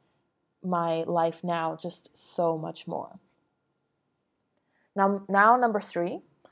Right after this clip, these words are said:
develop your strengths and not your weaknesses. I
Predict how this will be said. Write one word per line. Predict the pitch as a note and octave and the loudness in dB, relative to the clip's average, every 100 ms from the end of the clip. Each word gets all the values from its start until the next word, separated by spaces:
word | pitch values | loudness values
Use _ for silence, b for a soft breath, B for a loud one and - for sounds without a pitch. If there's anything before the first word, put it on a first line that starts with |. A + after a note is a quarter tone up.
| b - | b 0
develop | G3 F#3+ F#3+ G#3+ G#3+ | 4 6 6 6 4
your | D#4+ | -2
strengths | - F3+ F3+ | 0 0 0
and | G3+ F3 | -4 -2
not | D#3 - | -4 -2
your | F3 | -2
weaknesses. | F3 F3 E3+ - - - - _ _ _ _ _ _ _ _ _ _ _ _ _ _ _ _ - | -2 -4 -10 -8 -10 -12 -20 _ _ _ _ _ _ _ _ _ _ _ _ _ _ _ _ -6
I | G#3+ A3 A3 A3 G#3+ | -2 2 2 0 -4